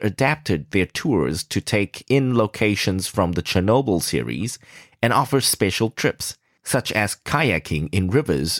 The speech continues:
around the exclusion zone. In July, new Ukrainian President Volodymyr Zelensky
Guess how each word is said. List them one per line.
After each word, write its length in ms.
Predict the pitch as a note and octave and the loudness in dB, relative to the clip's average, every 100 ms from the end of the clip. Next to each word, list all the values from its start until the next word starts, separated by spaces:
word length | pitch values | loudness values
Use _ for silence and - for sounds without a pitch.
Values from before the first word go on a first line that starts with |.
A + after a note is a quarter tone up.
| - | -2
around 400 | F2 F2 F2+ F#2 | 0 0 -2 -2
the 160 | F#2 - | -2 -2
exclusion 760 | D#2 - - D3 C3+ F#2+ D#2 | -6 -8 -2 0 2 0 -2
zone. 500 | E2 G#2 D#2+ B1+ F2+ - _ _ _ _ _ _ _ | 0 0 -2 -6 -14 -20 _ _ _ _ _ _ _
In 140 | B2+ A#2+ | 0 2
July, 440 | B2 A#2+ C#3 C3+ | 2 4 4 2
new 240 | B2+ C3+ D#3+ | 2 2 4
Ukrainian 680 | B2+ - A#2 A2 G#2+ G#2 | 2 0 0 2 2 0
President 640 | G2+ C#3 A2 D#2+ D2 E2+ - _ - _ F2 | 0 -2 0 0 -2 -6 -14 _ -20 _ 0
Volodymyr 640 | B2 C3+ A#2+ G2+ G2 G2 | 2 2 0 2 2 2
Zelensky 880 | F2+ G2 G2 B2 C3+ - D2+ G#1+ | 2 2 4 4 2 -2 -6 -10